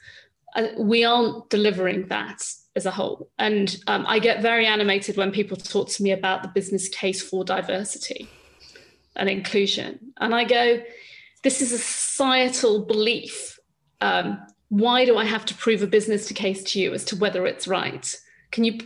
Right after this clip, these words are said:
prove, can we do the business case for why it's not right?" Because, uh, it makes, you know, let's just get on with it. So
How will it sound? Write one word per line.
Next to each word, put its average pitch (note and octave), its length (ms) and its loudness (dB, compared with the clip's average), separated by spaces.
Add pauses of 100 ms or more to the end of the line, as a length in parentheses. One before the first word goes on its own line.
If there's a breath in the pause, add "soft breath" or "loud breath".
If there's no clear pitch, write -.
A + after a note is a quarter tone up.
prove, C4+ 360 2 (340 soft breath)
can A#3+ 120 -2
we C#4 80 6
do C#4 120 4
the A#3 80 -2
business B3+ 320 2
case G3+ 360 -2
for G#3+ 120 -2
why G3+ 200 2
it's - 160 -2
not A3+ 200 4
right?" - 440 -6 (1080 soft breath)
Because, G3+ 600 0 (540 soft breath)
uh, G3+ 400 2
it A3+ 100 0
makes, G#3+ 440 -2
you G#3+ 120 0
know, F#3 160 -2 (720)
let's A#3 160 0
just - 140 -2
get B3 120 0
on G#3+ 160 0
with F#3 100 -2
it. - 180 -12 (560 loud breath)
So C4 220 4